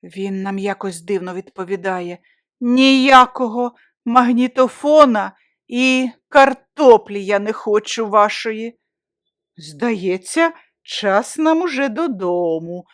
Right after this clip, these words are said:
поглянула Наталка на двері. «Додому», блимнув Митько, «і полишити хворого товариша». «Може,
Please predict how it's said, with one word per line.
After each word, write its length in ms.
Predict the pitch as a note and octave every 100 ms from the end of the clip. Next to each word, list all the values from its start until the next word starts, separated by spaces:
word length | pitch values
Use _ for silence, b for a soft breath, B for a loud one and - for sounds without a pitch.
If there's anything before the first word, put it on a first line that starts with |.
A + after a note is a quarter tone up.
| _ _
поглянула 760 | E3+ D#3+ E3 E3 G3+ C4 C4+ C#4+
Наталка 640 | B3+ A3 D#3+ D#3 D#3+ F3+
на 140 | F3+ E3+
двері. 520 | F3+ A3+ G3 D#3+ - _ _ _ _ _ D4+
«Додому», 960 | A#3+ G4 D4+ D#4 D#4+ E4+ F#4+ B3+ F3+ E3 _ _ _
блимнув 840 | D#3+ E3 E3 D#3+ D#3+ D#3+ D3+ - _ -
Митько, 640 | E3+ D#3+ - F3 E3 - _ _
«і 280 | G#3+ B3 D4+
полишити 1000 | D4+ E4+ C#4+ B3 B3+ - E4 E4 F4 F4+ - _
хворого 600 | - E3+ F3+ G3+ G3+ G3+
товариша». 840 | G3+ G3 E3+ E3 F3+ A#3+ - D4+ D#4 _ _ _ _ _ _ -
«Може, 540 | A3+ C#4+ D4+ D4+ C#4+